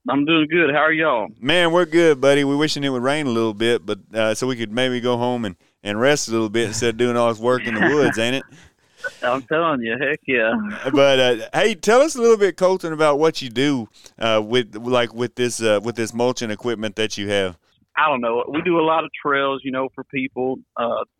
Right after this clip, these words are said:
Speaker 1: we don't have any brush piles or nothing like that. So we go in there, we're, uh, clearing mainly yaupon and, and cedar, you know, kinda, kinda the trash, the trash trees,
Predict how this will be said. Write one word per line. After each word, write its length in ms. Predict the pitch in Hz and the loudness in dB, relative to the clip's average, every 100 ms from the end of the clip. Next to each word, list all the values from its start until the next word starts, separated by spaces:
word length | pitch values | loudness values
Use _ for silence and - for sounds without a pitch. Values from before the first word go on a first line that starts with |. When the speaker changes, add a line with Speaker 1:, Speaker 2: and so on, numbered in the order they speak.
| - 107 - - | -14 -14 -12 -6
Speaker 1:
we 100 | 143 | 0
don't 160 | 160 160 | 2 4
have 120 | 156 | 2
any 140 | 147 127 | 2 0
brush 240 | 143 151 - | 0 0 -2
piles 340 | 135 123 120 - | -2 0 -2 -6
or 60 | 120 | -8
nothing 260 | 123 - | -6 -6
like 180 | 120 117 - | -8 -8 -6
that. 200 | 120 104 | -6 -4
So 80 | - | -4
we 60 | 135 | -4
go 220 | 156 151 147 | -2 -2 -2
in 100 | 139 | -2
there, 260 | 143 139 - _ _ _ _ _ | -2 -2 -4 _ _ _ _ _
we're, 360 | - 147 143 135 | -4 0 2 0
uh, 60 | 127 | -2
clearing 440 | - 151 147 139 | -4 -2 0 0
mainly 340 | 135 147 139 127 | 0 0 -2 -2
yaupon 800 | 135 139 - 147 139 135 139 131 | -4 -4 -4 -2 -2 -2 -4 -4
and, 240 | 113 - _ | -8 -12 _
and 140 | 120 113 _ | -16 -16 _
cedar, 340 | 143 135 123 | -2 0 0
you 140 | 131 127 | -2 0
know, 180 | 120 120 | -2 -2
kinda, 300 | 151 143 127 113 _ _ _ | 0 0 0 -4 _ _ _
kinda 220 | 175 170 | -2 0
the 100 | 127 120 | -2 -4
trash, 300 | - 147 143 - - | 0 2 0 -6 -10
the 80 | 120 | -8
trash 300 | - 165 151 - - | 0 2 2 -2 -6
trees, 320 | 131 120 117 | -4 -4 -6